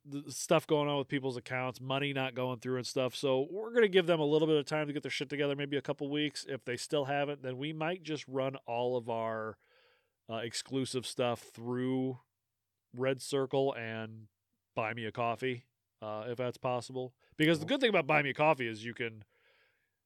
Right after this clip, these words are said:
Speaker 1: you can subscribe to a monthly thing or a yearly thing, or you can just make a one-time donation.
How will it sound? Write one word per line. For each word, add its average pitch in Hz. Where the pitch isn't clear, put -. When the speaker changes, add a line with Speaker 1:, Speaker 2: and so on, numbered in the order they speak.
Speaker 1:
you 131
can 135
subscribe 151
to 143
a -
monthly 143
thing 143
or 139
a 131
yearly 143
thing, 143
or 151
you 170
can 143
just 135
make 139
a 139
one-time 135
donation. 131